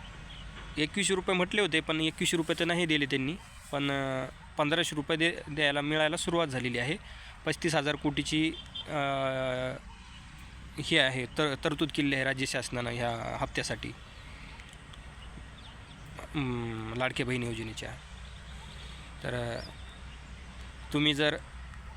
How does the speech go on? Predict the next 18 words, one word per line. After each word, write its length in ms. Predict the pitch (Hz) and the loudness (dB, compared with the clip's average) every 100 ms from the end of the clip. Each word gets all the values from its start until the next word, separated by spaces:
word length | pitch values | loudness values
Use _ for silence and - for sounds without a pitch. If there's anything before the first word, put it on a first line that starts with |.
| - - - - - - | -12 -12 -12 -12 -14 -4
या 240 | 147 143 139 | 2 4 4
योजनेचा 680 | 143 147 151 151 156 147 151 - - - - | 4 4 4 4 4 4 2 -6 -12 -12 -8
फॉर्म 280 | - 143 147 | 2 4 4
भ-, 220 | 139 143 | 4 4
भरलेला 400 | 139 143 143 156 | 4 4 6 8
असेल 260 | 151 - 135 | 6 4 -2
तर 60 | 143 | 0
तुम्हाला 260 | 143 139 139 | 2 2 2
पंधराशे 440 | 143 135 139 143 | 0 0 0 0
रुपयेमध्ये, 480 | 131 135 131 127 160 - - - - - - - - - | 0 0 0 0 -2 -4 -12 -12 -12 -12 -12 -12 -12 -6
अ, 180 | 135 120 | -2 -2
पंधराशे 440 | 117 139 151 143 | 0 2 2 0
रुपये 160 | 139 143 | 0 0
अकाउंटमध्ये 400 | 135 135 135 170 | 2 0 2 2
जमा 200 | 170 131 | 2 2
होतील. 320 | 110 110 104 - - - - - - - - - - | 0 -4 -6 -8 -12 -14 -14 -14 -12 -14 -14 -10 -6
ओके, 480 | 139 202 196 - - - - - - - - - - | 0 2 0 -4 -12 -12 -12 -14 -14 -12 -12 -12 -4
काही 320 | 127 131 131 | 0 0 -2